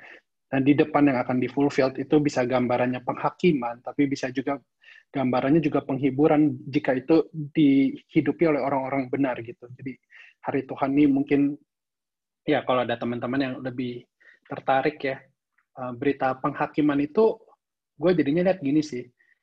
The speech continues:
kadang kan kalau kita lihatnya ketakutan gitu ya, tapi satu sisi itu kalau buat orang benar, buat orang yang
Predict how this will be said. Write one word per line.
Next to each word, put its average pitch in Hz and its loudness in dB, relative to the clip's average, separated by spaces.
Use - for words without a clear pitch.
kadang 165 2
kan 196 -4
kalau 135 0
kita 156 -2
lihatnya 147 -2
ketakutan 127 -6
gitu 120 -12
ya, 117 -14
tapi 131 -8
satu 170 -2
sisi 196 -2
itu 190 -12
kalau 135 -2
buat 131 -8
orang 127 -8
benar, 120 -10
buat 147 -10
orang 147 -4
yang 156 2